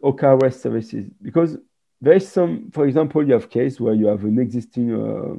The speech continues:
you, you have your existing, uh, w-, w-, website, and you want to, uh, add the lead management or help desk management on your website. And for this,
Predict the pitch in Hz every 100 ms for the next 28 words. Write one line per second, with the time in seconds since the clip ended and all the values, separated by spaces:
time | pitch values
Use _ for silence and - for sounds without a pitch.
0 | - 117 123 127 127 117 110 127 147 131
1 | 143 - 143 127 117 120 _ - 117 123
2 | 113 117 117 110 - 127 - 110 165 -
3 | _ _ _ - 127 131 113 135 151 170
4 | - - 127 120 113 113 113 110 - 110
5 | - - 135 113 127 120 113 _ - -
6 | 135 156 135 127 123 110 123 135 - -
7 | - 135 117 123 123 - 117 123 117 107
8 | - - 123 113 110 104 - - - _
9 | _ _ _ _ _ _ 123 123 123 120
10 | 131 113 165 214 - -